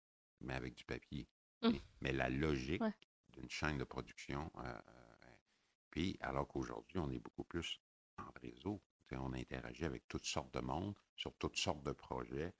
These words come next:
Speaker 1: avec toutes sortes d'autorités et toutes sortes de décisions à prendre. Fait que pour moi, c'est clair que, euh,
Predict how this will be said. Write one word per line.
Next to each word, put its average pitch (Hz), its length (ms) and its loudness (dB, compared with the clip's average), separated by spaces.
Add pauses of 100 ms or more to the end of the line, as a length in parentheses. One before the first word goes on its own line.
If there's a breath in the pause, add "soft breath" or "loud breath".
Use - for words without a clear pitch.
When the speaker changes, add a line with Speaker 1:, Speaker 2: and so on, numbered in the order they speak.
(300)
Speaker 1:
avec 67 300 -2
toutes - 180 0
sortes 73 320 4
d'autorités 76 840 2 (500 soft breath)
et 69 120 0
toutes 71 200 -4
sortes 80 180 0
de 76 100 4
décisions 67 500 0
à 64 80 2
prendre. 98 340 0 (360 soft breath)
Fait 67 100 2
que - 60 -14 (160)
pour 73 160 6
moi, 87 180 8
c'est 73 160 4
clair 87 480 10 (640)
que, 67 100 -6
euh, 67 160 -6